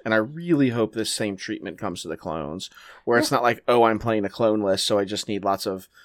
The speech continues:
Speaker 2: Right.
Speaker 1: of Pierce to get through those red saves and all those tokens." But now clone lists can start to look like a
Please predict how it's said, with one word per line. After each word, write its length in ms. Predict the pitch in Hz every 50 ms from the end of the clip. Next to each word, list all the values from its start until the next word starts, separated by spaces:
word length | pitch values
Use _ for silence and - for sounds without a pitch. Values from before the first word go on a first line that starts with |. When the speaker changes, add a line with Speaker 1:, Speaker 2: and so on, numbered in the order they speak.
| - -
Speaker 2:
Right. 180 | - - - -
Speaker 1:
of 160 | - - _ -
Pierce 400 | - - 151 131 120 110 - -
to 80 | 127
get 160 | 107 113 110
through 120 | - 117 107
those 200 | 107 104 95 -
red 180 | 113 110 101
saves 260 | - - 110 104 98 104
and 80 | 101
all 80 | 95 92
those 180 | 90 98 95 -
tokens." 380 | - 135 131 123 123 110 104 110
But 120 | 113 76
now 340 | 98 110 113 120 120 120 120
clone 420 | 104 - - - 127 123 127 123
lists 220 | 117 113 95 - -
can 140 | - 107 95
start 360 | - - - 117 117 120 -
to 100 | - 107
look 340 | 95 101 117 120 - - - _ - - - - _ -
like 140 | - 98 101
a 100 | 92